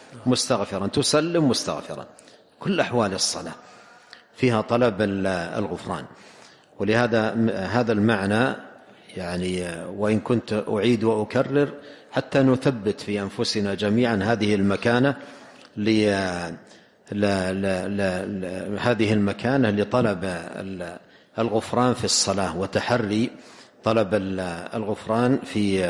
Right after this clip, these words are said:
الصلاة. والأحاديث التي تتعلق بطلب ال-، الغفران في الصلاة بدءا من الطهارة، ثم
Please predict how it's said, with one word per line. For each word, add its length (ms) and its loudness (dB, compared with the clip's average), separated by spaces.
الصلاة. 440 -2
والأحاديث 1700 2
التي 400 -2
تتعلق 640 0
بطلب 680 0
ال-، 220 -4
الغفران 600 0
في 280 -4
الصلاة 500 2
بدءا 280 2
من 220 4
الطهارة، 640 -2
ثم 420 2